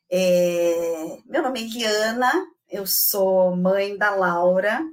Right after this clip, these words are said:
uma adolescente que no próximo mês completa dezesseis anos. É, traba-, trabalho com recursos humanos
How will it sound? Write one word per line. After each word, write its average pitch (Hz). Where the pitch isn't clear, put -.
uma 190
adolescente 185
que -
no 190
próximo 180
mês 180
completa 180
dezesseis 180
anos. 170
É, 175
traba-, 202
trabalho 196
com 202
recursos 185
humanos 185